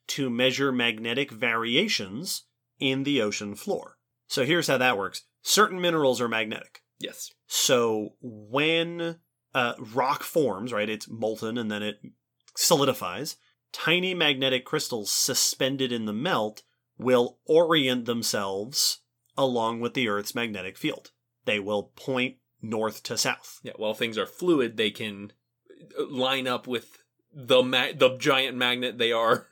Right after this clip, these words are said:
Speaker 2: <laughs> on.
Speaker 1: Yes.
Speaker 2: And
Speaker 1: <laughs>
Speaker 2: stay that way.
Speaker 1: When researchers started mapping the ocean floor looking for variations, they found two major groups of variations, two different polarities, normal and reverse.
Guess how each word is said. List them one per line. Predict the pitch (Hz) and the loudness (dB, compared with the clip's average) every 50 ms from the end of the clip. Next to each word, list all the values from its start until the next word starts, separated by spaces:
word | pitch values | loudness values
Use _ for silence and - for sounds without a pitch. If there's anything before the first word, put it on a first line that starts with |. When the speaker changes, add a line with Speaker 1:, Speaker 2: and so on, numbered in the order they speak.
| - | -10
Speaker 2:
<laughs> | 190 - - | -8 -4 -2
on. | 139 156 147 120 107 104 107 135 151 | -2 0 0 0 -2 -2 -4 -4 -4
Speaker 1:
Yes. | - 113 - - - - - - - | -4 0 2 4 4 4 2 2 2
Speaker 2:
And | 143 131 123 117 113 110 110 107 110 110 - - - - - _ _ | 2 4 4 4 2 2 0 -2 -2 -4 -4 -4 -6 -8 -8 _ _
Speaker 1:
<laughs> | _ _ - | _ _ -12
Speaker 2:
stay | - - - - 196 180 | -10 -4 0 0 2 2
that | 135 101 - | 2 0 -2
way. | - - - - _ _ _ _ _ _ | -6 -10 -14 -16 _ _ _ _ _ _
Speaker 1:
When | - 120 143 151 151 | -2 0 0 2 2
researchers | 147 151 160 156 - 160 151 - 151 147 - | 2 0 0 0 -2 -4 -4 -4 -6 -6 -4
started | - 147 131 127 131 131 120 | -2 0 0 2 0 0 -2
mapping | 117 113 113 110 123 120 117 | 0 -2 -2 -2 -4 -6 -8
the | 113 110 107 | -6 -6 -4
ocean | 104 104 - - 104 | -4 -6 -6 -10 -12
floor | - - 190 180 139 110 | -8 -4 0 0 0 0
looking | 107 107 123 131 131 - 135 127 127 | 0 0 -2 0 0 0 0 0 -2
for | 127 - 135 | -2 -4 -4
variations, | 113 107 107 98 95 101 107 123 180 202 208 127 113 107 107 101 95 | -2 -2 -2 -2 -2 -2 -2 0 0 0 -2 -4 -6 -6 -8 -8 -8
they | 117 113 110 | -6 -6 -6
found | 107 - - 202 175 127 110 113 120 - - - _ _ _ _ _ _ | -4 -2 0 2 2 2 0 0 -2 -4 -8 -10 _ _ _ _ _ _
two | - - - 156 165 175 180 170 | -8 -2 0 0 0 0 0 -2
major | 151 143 127 123 123 127 127 127 135 143 147 | -2 0 2 2 2 2 2 0 0 -2 -2
groups | 127 120 113 110 110 110 - - | -2 -4 -6 -6 -6 -6 -6 -6
of | 135 120 107 | -6 -4 -2
variations, | 110 95 95 98 107 123 156 180 165 - - - - - - - - _ _ _ _ _ _ - | -2 -2 -2 -2 0 2 2 2 0 -2 -6 -12 -14 -14 -14 -14 -16 _ _ _ _ _ _ -6
two | - 143 143 151 | -2 0 0 0
different | 143 127 107 - 120 117 113 - _ - | 0 -2 -2 -2 -4 -8 -8 -10 _ -20
polarities, | - - 139 135 131 147 160 151 127 113 104 - - - - - - - - - - _ _ _ _ _ _ - | -10 -6 -4 -2 0 0 2 2 2 0 -2 -6 -10 -16 -14 -12 -10 -10 -10 -10 -14 _ _ _ _ _ _ -14
normal | 98 101 113 123 123 123 127 123 123 | -10 -4 -2 0 0 2 2 0 0
and | 120 120 120 | 0 0 0
reverse. | 127 127 151 135 - - - - - - - | 0 0 0 0 0 -2 -4 -4 -4 -4 -6